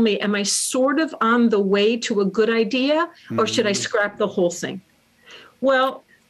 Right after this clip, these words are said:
Speaker 1: those are two different kinds of feedback. And we need to, I think, be better at asking for what we need at different stages, right?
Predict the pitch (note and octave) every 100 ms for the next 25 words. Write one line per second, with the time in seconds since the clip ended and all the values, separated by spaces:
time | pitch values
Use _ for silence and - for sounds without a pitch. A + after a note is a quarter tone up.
0 | A3+ D#4 F4 D#4 - - C#4+ C4+ C4 A#3
1 | - G#3+ G3 F#3+ G#3 - F4 A#4 - -
2 | - - - - A3 A#3+ C4 D4+ F4+ E4+
3 | - A#3 C#4 B3 A#3+ A3+ F#3+ G#3+ A3+ B3
4 | A#3 - F#3 A3 - A3 A3 A3 G3+ G3
5 | G3+ G3 G3 A3 A3 G3 - G3 F#3+ F3
6 | - F#3 G3 - A3+ - _ _ F#3+ G3